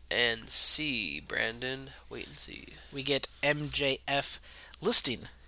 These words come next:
Speaker 2: his stipulations, and he says that Cody cannot touch M J F until the Chicago pay-per-view Revolution. He has to face Wardlow, M J F's big boy,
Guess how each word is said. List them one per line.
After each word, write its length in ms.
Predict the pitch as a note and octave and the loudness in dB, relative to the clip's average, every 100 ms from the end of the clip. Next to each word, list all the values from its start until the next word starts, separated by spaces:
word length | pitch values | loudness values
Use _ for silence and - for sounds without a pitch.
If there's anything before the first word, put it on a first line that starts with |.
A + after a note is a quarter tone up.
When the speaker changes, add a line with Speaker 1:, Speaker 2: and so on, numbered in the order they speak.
| - | -8
Speaker 2:
his 320 | - C#3 B2+ | -4 -2 0
stipulations, 960 | - - C#3 B2 A#2+ A2+ A2+ A#2+ A#2+ - | 4 4 2 -4 -6 -2 0 0 -4 -8
and 200 | G#2+ G#2+ | -10 -12
he 140 | C3+ | -6
says 360 | - B2+ A#2+ A2+ | -2 -2 -4 -6
that 220 | A#2 A2+ | -10 -10
Cody 240 | - C#3+ | -8 -8
cannot 320 | C3+ C3+ B2+ - | -8 -8 -8 -6
touch 260 | F#3+ - - | -4 -4 -6
M 160 | E3 | -6
J 160 | D#3+ D#3+ | 0 0
F 240 | D#3 - - _ - - - - _ _ | 0 -2 -20 _ -20 -20 -20 -20 _ _
until 480 | - C3 A3+ F#3 - _ | -6 0 2 0 -2 _
the 120 | B2+ | -6
Chicago 400 | B2 B2 B2+ A#2+ | -4 -2 -2 -4
pay-per-view 640 | A2+ B2 A2+ G#2+ G#2+ A2 G#2+ - - | -6 -8 -8 -12 -12 -12 -14 -20 -16
Revolution. 720 | - A#2+ G#2 A#2 C#3+ - C3+ C3 - - | -8 -8 -6 -6 -2 -2 -2 -10 -16 -20
He 140 | - B2 | -8 -4
has 220 | A#2+ - | -2 -2
to 240 | B2 G#2+ - - | -6 -10 -20 -8
face 260 | - B2 - | -4 -2 -4
Wardlow, 640 | A#2 B2 D3 C#3 C#3 C3+ C3+ - | -8 -8 -6 -2 -2 -2 -8 -16
M 160 | B2 A2+ | -12 -10
J 200 | A#2 A2 | -8 -8
F's 200 | G#2+ - C3 A2+ | -6 -8 -10 -12
big 240 | - A#2+ G2+ G#2+ - | -8 -6 -6 -10 -8
boy, 420 | C3+ C3+ C3+ B2+ | -6 -4 -4 -6